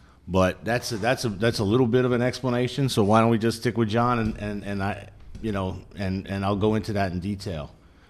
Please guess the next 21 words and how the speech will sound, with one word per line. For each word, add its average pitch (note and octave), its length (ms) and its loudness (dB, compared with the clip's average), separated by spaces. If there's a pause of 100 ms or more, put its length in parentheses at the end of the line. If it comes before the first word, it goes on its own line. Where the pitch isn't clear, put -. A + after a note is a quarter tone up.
(100)
'Cause B2+ 200 6
it's E3+ 80 8
interesting, B2 480 6
and, A2 80 6
and A2 160 2
the A2 40 2
people C#3 300 6
that B2+ 140 8
are A#2+ 40 8
out B2 280 4
there G#2 240 2
will G2+ 100 0
say, G#2+ 220 0
"Yeah, B2+ 220 4
finally B2 360 2
someone's G#2+ 320 -4
speaking A2 340 -2
up A#2+ 160 0
on G2 180 0
this," F2 120 -4
because F2+ 500 -2